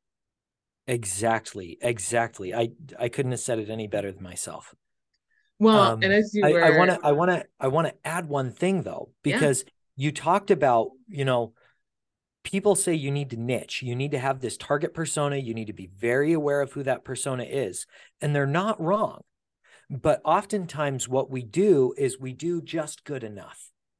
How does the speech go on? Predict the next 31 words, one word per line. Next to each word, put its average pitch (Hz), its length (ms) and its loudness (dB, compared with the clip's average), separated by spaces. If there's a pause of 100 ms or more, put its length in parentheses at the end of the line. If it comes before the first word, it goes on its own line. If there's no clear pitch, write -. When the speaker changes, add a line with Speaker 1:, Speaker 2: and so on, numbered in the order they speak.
(120)
Speaker 1:
just 240 320 -2
good 170 180 0
enough, 123 420 -10 (380)
right? 139 300 0
Speaker 2:
Mm-hmm. 170 80 -18 (640)
Speaker 1:
Where 156 180 8
we're, 143 380 2
we're 143 320 -2
really 185 560 -2
looking 156 420 0
for - 200 -6
correlation, 131 880 0 (480)
um, 131 400 -2
when 139 220 0
we 131 80 0
do 139 160 -2
that 127 240 -2
just 127 340 -2
good 127 200 -2
enough 104 400 -8 (280)
buyer 98 360 -2
persona, - 580 -12 (320)
where, 143 460 4 (880)
so, - 320 -2
so 160 240 -2
correlation, 170 840 -4
what 131 160 0
I 180 80 4
mean 147 240 2
by 107 160 -2
that 85 260 -12